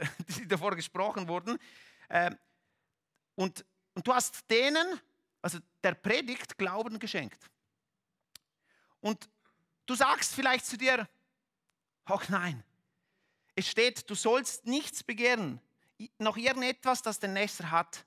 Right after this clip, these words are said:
Ach nein, jetzt habe ich schon wieder versagt. Ich habe versagt. Und <laughs> weil ich jetzt gesündigt habe, darum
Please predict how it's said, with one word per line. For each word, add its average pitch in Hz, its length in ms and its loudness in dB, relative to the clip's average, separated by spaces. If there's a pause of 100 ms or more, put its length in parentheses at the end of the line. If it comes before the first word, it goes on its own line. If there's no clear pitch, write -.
Ach 185 220 -4
nein, 220 340 0
jetzt - 240 0
habe - 180 0
ich - 120 -2
schon 254 200 -4
wieder 247 220 -8
versagt. - 640 -4 (440)
Ich - 160 -4
habe - 220 2
versagt. - 520 -2 (1300)
Und 262 300 2 (760)
<laughs> - 640 -4
weil 262 180 6
ich 277 80 2
jetzt 269 240 4
gesündigt 285 540 -2
habe, 220 300 6 (1160)
darum 262 560 6